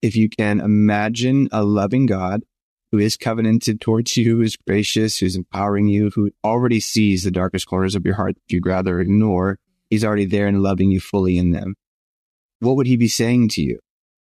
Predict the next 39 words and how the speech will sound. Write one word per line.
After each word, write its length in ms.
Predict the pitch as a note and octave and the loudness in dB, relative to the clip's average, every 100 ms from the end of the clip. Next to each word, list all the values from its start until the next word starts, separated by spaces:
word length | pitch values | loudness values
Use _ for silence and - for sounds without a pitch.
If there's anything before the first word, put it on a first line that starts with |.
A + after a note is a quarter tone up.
| _ - | _ -4
as 180 | G2+ G#2+ | -2 2
you 100 | G#2+ | 2
look 200 | G#2+ F#2+ | 2 0
back 280 | G2 G2 E2+ | -4 -4 -2
on 240 | F#2 F#2 | 2 4
your, 440 | F#2+ F#2 F#2 F2+ - | 4 2 0 -4 -4
the 60 | G2+ | 0
movements 420 | G2+ G2 F2+ F2+ | 2 2 0 0
of 100 | F#2 | 0
your 80 | F2 | -2
story? 580 | - - G#2 F2 G1+ - _ _ _ _ _ _ _ - | -2 0 0 0 -6 -14 _ _ _ _ _ _ _ -4
And 340 | A2+ A2 A2+ | 0 2 2
because 220 | B2 B2+ | 2 0
sometimes 520 | D3 D3 D3 B2+ A2 | 0 0 0 0 -2
we, 160 | A#2+ A#2+ | 0 0
we 120 | B2+ A2 | 0 -4
can't, 500 | - C3+ D3 C#3 - _ - | -2 0 0 -2 -6 _ -4
and 100 | A2+ | -2
well, 120 | G2+ | 0
well, 160 | G#2 G2+ G2+ | 0 -2 -4
not 160 | G#2 - | -6 -4
sometimes, 520 | A2 A2 G2 F2 G2+ | 0 0 0 -6 -2
we 100 | G#2+ | -2
cannot 340 | - C3 C3 | 0 -2 -2
love 240 | A2+ B2 A2+ | -2 -2 -2
someone 300 | - G#2+ G#2+ | 0 0 2
else 440 | A#2+ G#2+ A2 - | 0 0 -2 -6
if 100 | F#2 - | -6 -2
we've 140 | G#2+ | -2
just 240 | G#2+ G#2 - | -2 -6 -6
denied 680 | - G#2+ G#2+ G#2+ G#2+ A2 A2 | -4 2 4 4 2 0 -2
the 60 | G#2+ | -4
parts 360 | - G2+ - | -4 -4 -4
of 120 | G2 | -2
us 520 | A2 A#2 G#2 - - - _ _ _ _ _ | 0 -2 -4 -6 -8 -10 _ _ _ _ _
that 120 | A2 | 0
we 100 | A#2 | 2
don't 260 | B2 C3+ C3 | 2 2 0
like. 380 | A2+ D#3 B2+ | 0 0 -2